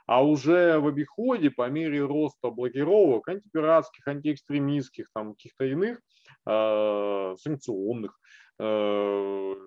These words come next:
пользователи начали применять V P N-сервисы для обхода блокировок, но, соответственно, V P N-сервисы, как, так как это рынок,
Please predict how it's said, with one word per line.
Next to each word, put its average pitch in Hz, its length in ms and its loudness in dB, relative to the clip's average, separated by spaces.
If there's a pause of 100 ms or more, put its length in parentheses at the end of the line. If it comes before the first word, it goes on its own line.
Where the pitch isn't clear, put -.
(180)
пользователи 202 580 2
начали 113 840 -2
применять 127 720 -2
V 104 320 -6
P 113 80 -2
N-сервисы 147 760 0
для 131 440 6
обхода 107 440 -2
блокировок, 117 800 0
но, 147 180 -4
соответственно, 107 560 -4
V 101 40 -10
P 117 100 -2
N-сервисы, 139 680 0 (160)
как, - 220 -2 (100)
так 135 120 2
как 120 140 -6
это 113 120 -4
рынок, 151 480 2